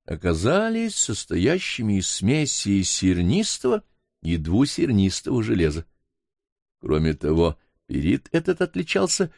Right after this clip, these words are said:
удивительной плотностью, ковкостью, тягучестью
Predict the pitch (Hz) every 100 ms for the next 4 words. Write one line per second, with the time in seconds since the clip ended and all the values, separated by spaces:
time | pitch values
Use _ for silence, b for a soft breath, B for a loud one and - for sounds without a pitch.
0 | b - 95 92 117 - 127 131 208 214
1 | 107 - 87 80 - - 80 - _ _
2 | - 208 - - 85 - - 87 - -
3 | 185 240 - 98 - - -